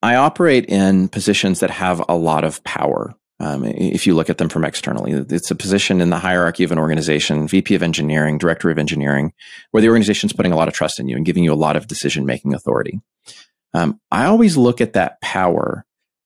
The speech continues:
as something for, that the organization is asking me to give away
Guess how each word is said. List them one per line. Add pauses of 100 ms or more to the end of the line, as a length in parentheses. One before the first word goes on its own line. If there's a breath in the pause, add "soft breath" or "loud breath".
(120)
as
something (160)
for,
that
the
organization
is
asking
me
to (100)
give
away